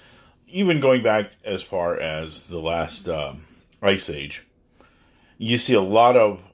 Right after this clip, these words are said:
large predators, specifically carnivores, that certainly went out, uh,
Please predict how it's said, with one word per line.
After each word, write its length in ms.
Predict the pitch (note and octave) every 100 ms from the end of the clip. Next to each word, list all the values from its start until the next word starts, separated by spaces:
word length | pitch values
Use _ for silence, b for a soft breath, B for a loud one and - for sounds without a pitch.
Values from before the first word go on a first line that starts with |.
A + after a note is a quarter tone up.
| _
large 580 | E2 F#2 G#2 G#2+ - -
predators, 680 | G#2+ G2+ E2+ D2+ C2+ - _ _ _ _ - F2
specifically 880 | - F#2+ - G#2+ G2 G2+ F2+ E2 -
carnivores, 720 | - A2 F#2 E2+ D#2+ D#2+ - b b b b b b b b _
that 320 | F#2+ F#2 F2+
certainly 400 | - E3 E3 C3
went 180 | A#2 A#2
out, 300 | G#2+ G#2 G2+
uh, 380 | F2+ F#2 F2 E2